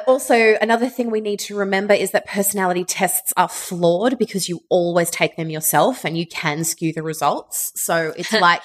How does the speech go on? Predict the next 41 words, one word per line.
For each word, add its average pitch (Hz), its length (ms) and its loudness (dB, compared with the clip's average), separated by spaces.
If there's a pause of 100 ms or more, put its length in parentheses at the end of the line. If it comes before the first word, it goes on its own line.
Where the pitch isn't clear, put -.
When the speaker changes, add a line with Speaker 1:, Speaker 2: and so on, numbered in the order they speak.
(120)
Speaker 1:
taking 160 320 -6
a 156 40 -8
Hogwarts - 460 -2
quiz 170 380 -8
and 170 120 -16
picking 165 280 -12
all 165 80 -6
the 170 100 -12
Gryffindor 180 540 -2
results 165 420 2
because 180 340 0
that's - 240 0
what - 140 2
you 165 80 -6
wanna 160 240 -4
be. 233 440 -4
Speaker 2:
<laughs> - 60 -10 (280)
Speaker 1:
So, 185 460 2 (160)
uh, 123 180 -2
no 202 140 -2
matter 190 180 4
how 196 320 0
honest 180 400 -8
you 175 140 -10
are 170 200 2
with 165 200 -10
yourself, 160 760 0
there 175 180 2
is 175 160 -4
often 175 300 0
an 165 100 -6
element 160 380 -6
of 165 80 -4
self-preservation 160 1080 -2
in 233 140 -6
a 226 80 -2
lot 208 260 0
of 185 160 -6
online 165 360 -6
quiz 175 260 -6
results, 208 540 -2